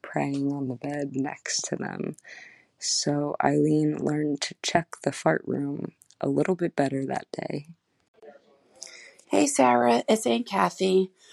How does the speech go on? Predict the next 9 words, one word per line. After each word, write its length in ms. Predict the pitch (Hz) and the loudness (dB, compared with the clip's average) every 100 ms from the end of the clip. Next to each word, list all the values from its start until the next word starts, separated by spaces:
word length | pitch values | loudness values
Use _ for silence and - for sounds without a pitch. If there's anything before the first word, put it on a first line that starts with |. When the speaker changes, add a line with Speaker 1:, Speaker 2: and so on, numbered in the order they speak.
| - - - - | -20 -20 -8 2
Speaker 2:
Um, 360 | 190 190 190 - | 2 2 -2 -4
I 80 | 202 | 0
remember 480 | 208 196 196 196 | 2 4 2 0
when 140 | 190 190 | -2 -2
I 60 | |
was 220 | 185 180 - | -2 -6 -8
fifteen 400 | 180 - 196 190 | -12 -6 0 2
years 280 | 190 185 | 2 -2
old, 360 | 180 180 170 165 | -2 -2 -2 -6